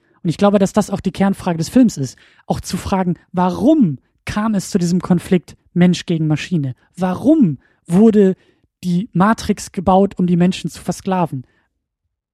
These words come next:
Warum all das? Und da wäre denn so diese wahrscheinlich sehr, sehr, äh, cheesige Antwort, natürlich, weil der Mensch auch schlecht ist. Der Mensch hat die Maschinen gebaut und er hat sie irgendwann, was wir halt so in Randnotizen in Animatrix auch nur erfahren,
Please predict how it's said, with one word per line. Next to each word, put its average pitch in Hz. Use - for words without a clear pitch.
Warum 208
all 143
das? 135
Und 151
da 175
wäre 190
denn 185
so 175
diese 160
wahrscheinlich 185
sehr, 185
sehr, 170
äh, 156
cheesige 185
Antwort, 180
natürlich, 180
weil 180
der 180
Mensch 196
auch 214
schlecht -
ist. -
Der 175
Mensch 214
hat -
die 208
Maschinen 202
gebaut 185
und 247
er 180
hat 226
sie 233
irgendwann, 196
was 175
wir 165
halt 165
so 170
in 165
Randnotizen 190
in 180
Animatrix 170
auch 185
nur 202
erfahren, 196